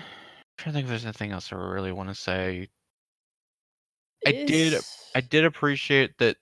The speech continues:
Speaker 1: they were setting up the finale throughout the entire series, though.
Speaker 2: Oh, yeah. Yeah, yeah, yeah, for sure.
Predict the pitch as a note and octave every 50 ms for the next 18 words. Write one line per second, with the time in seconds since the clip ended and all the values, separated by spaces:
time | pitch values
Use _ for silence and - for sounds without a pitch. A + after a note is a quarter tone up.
0 | C3 - A#2 G#2 G2 G2 G2 G2+ - - A#2 A2 F#2+ F#2+ F2+ F2+ F#2+ G2 - -
1 | A2 G#2 F#2+ - G#2 F#2 E2+ E2+ F2 F2+ F#2 F#2+ G2 G2 G2 G#2 _ _ _ _
2 | _ _ _ - - G#2+ G2 F2 - F2+ F2 F2 - G2+ F2+ F2+ F2+ F#2 A2 -
3 | _ _ _ _ _ - - F#2+ - G2 G2 - - G2 G2 G#2 G#2+ _ _ _
4 | _ _ _ _ _ _ _ _ _ _ _ _ _ _ _ _ _ _ _ _
5 | _ - - - - - - - F3+ G#3+ A3+ G#3 G3 E3+ E3+ F3+ F#3+ E3 B2+ -
6 | - - - D#3 D3+ D#3 D#3+ E3+ E3+ E3+ D#3+ D3 C#3 - C3+ - - - F3 E3
7 | D#3 C#3+ C#3